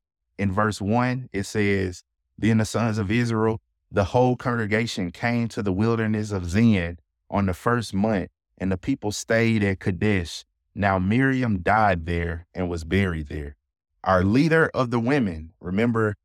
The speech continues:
when they split the Red Sea, she led out the women in song and timbrel dancing. Because of her position, women looked up to her. In fact, she's called a prophetess in scripture,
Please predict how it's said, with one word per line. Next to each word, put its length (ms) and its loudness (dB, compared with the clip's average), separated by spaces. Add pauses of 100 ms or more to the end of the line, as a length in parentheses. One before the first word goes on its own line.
(300)
when 560 -2 (100)
they 240 0
split 400 -2
the 100 -4
Red 320 0
Sea, 420 -4 (460)
she 280 -4
led 320 4
out 200 2
the 100 -2
women 380 0
in 140 -2
song 800 0
and 160 -4
timbrel 580 0 (100)
dancing. 680 -2 (400)
Because 760 0
of 180 -6
her 140 0
position, 800 -4 (300)
women 340 0
looked 240 -4
up 220 0
to 240 -4
her. 180 -2
In 160 -4
fact, 300 -2
she's 220 -4
called 420 2
a 180 -4 (300)
prophetess 560 0
in 80 -4
scripture, 520 -6